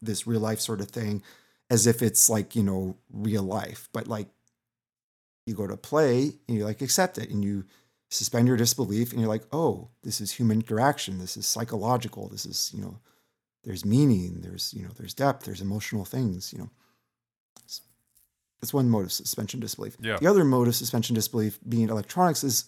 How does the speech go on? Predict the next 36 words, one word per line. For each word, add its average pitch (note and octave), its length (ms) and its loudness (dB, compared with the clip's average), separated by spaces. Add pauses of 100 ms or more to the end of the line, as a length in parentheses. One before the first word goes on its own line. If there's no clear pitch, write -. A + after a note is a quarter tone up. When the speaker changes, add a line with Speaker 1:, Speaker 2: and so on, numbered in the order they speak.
(120)
Speaker 1:
I B2 80 0
think, B2 200 0
correlative B2 680 2
to, G#2 360 -2 (600)
uh, G#2 100 -2
movies G2 880 2 (180)
Speaker 2:
Mm-hmm. C3 360 -4
Speaker 1:
or G#2+ 180 2
Speaker 2:
Yeah. B2 140 -2
Speaker 1:
television, A2 480 4
right? B2+ 200 2
You D3 80 0
know, C3+ 160 2 (360)
like, A#2+ 160 -2
you, C#3 80 -2
you C3+ 180 4
go, C#3 300 8
it's C#3+ 220 2
a B2 40 -6
flat A#2 280 -2
screen, C3 400 2
just B2 180 2
like, G#2+ 180 -4
you A2 60 -2
know, F#2 180 -2
the, F#2 200 -8
the, F#2+ 240 -6
the, G2+ 260 -2
the, G#2+ 140 -4
the - 80 -12
speakers A#2+ 460 2
are G2+ 100 0
flat, G#2+ 460 -4
blank, G#2 300 -2 (240)
you A2+ 120 -2
know, F#2+ 240 -6